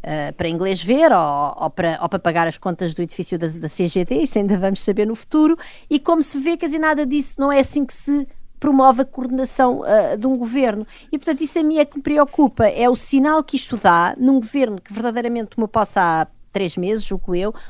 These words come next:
um governo que é de maioria absoluta, e que capacidade é que este governo tem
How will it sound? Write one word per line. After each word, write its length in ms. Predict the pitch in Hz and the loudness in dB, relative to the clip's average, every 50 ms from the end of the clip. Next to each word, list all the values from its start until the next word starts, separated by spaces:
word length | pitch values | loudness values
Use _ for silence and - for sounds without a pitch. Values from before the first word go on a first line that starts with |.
| - - | -10 -4
um 100 | 359 339 | -2 -2
governo 340 | 269 262 302 302 277 247 | -2 0 0 0 0 0
que 160 | - - 285 262 | -4 0 0 0
é 60 | 240 | 0
de 80 | 214 | 2
maioria 320 | 233 226 208 196 202 190 175 | 0 0 0 0 0 -2 -2
absoluta, 720 | 175 - - - - 175 170 165 156 - - 196 220 247 - - - - - - - - | -4 -6 -10 -12 -8 -6 -4 -6 -6 -4 -4 -4 -4 -4 -6 -12 -20 -20 -20 -20 -12 -2
e 120 | - 311 269 | -2 -2 -2
que 140 | - 320 | -2 -8
capacidade 680 | 269 - 320 311 - 311 - - - 285 311 311 285 247 | -2 0 -2 0 0 -2 -2 -2 -2 0 0 0 0 0
é 20 | 226 | -4
que 140 | - - 226 | -4 -6 -8
este 100 | - - | -8 -8
governo 380 | - 208 233 220 214 214 220 - - | -10 -4 -2 -2 -2 -2 -6 -8 0
tem 380 | - 262 269 285 311 330 339 | 2 2 4 4 2 0 -2